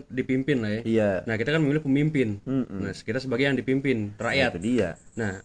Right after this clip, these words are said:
Speaker 1: alangkah baiknya kita milih orang yang kompeten.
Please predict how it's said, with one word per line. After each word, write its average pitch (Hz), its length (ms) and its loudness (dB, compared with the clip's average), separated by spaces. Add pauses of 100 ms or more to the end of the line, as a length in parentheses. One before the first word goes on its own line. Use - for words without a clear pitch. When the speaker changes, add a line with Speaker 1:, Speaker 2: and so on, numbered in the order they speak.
Speaker 1:
alangkah 160 260 4
baiknya 214 320 10
kita 190 380 2
milih 170 640 0
orang 196 240 2
yang 196 40 0
kompeten. 151 600 0